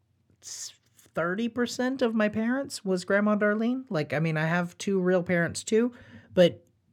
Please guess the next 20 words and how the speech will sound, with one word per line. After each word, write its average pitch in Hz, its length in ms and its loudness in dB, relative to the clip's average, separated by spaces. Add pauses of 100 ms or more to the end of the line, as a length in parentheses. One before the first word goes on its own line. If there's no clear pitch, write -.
(460)
she 254 400 0
was 277 280 2
probably 202 480 2
a 175 40 2
bigger 160 300 2
influence 151 440 -4
on 135 140 0
me 131 140 -2
than 120 160 -2
any 127 360 -4
person 120 800 -2
ever. 190 440 0 (500)
And 165 220 2
mostly 196 420 4
all 180 140 6
she 175 160 -2
did 160 140 -2
was 135 180 0
be 175 240 -2
nice, 160 580 -2